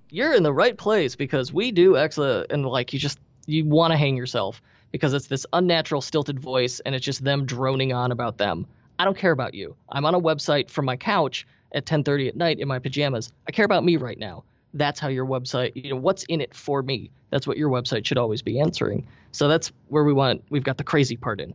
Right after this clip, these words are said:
not to be pejorative, just, you know, think of them as a narcissist.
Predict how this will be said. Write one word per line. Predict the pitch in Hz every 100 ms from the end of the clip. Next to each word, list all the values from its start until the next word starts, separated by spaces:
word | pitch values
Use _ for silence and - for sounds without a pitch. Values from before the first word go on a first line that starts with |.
| -
not | 180 156
to | 139
be | 135
pejorative, | 131 95 85 87
just, | - - _ _ -
you | 147
know, | 143 -
think | 170 202
of | 202 160
them | 151
as | 139
a | 135
narcissist. | 107 117 120 - 73 -